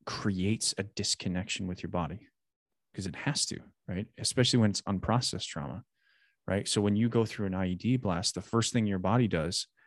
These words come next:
when it becomes hyper overwhelmed, um, is it says,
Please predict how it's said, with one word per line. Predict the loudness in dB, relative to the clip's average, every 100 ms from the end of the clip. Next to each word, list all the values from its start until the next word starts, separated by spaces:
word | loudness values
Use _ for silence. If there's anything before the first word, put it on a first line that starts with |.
| _
when | -2
it | -2
becomes | 0 -2 -2
hyper | 0 2 4 4 2
overwhelmed, | 0 2 2 4 4 2 0 _ _ _ _ _ _
um, | -4 -4 -6 -10 -12
is | -6 0
it | 0
says, | 2 4 4 4 0